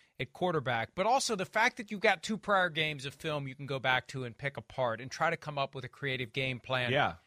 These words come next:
Speaker 1: that is different
Speaker 2: Right.
Speaker 1: than what they expect. I love that aspect of it. And one thing that the Seahawks saw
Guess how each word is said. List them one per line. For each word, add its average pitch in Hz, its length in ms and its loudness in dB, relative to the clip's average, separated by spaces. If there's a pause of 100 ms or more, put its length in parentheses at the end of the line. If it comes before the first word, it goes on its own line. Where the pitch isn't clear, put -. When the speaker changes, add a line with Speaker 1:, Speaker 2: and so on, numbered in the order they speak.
(160)
Speaker 1:
that 156 100 -2
is 147 120 -2
different 180 320 -2
Speaker 2:
Right. 117 120 4
Speaker 1:
than 120 80 -2
what 139 180 -2
they 135 160 -2
expect. - 600 -4 (380)
I 202 120 2
love 208 240 0
that 175 180 4
aspect 151 480 0
of 156 80 4
it. 165 80 -6
And 165 140 -6
one 254 200 0
thing 269 360 -4
that 226 160 -10
the 190 80 -12
Seahawks 196 560 -2
saw 151 540 2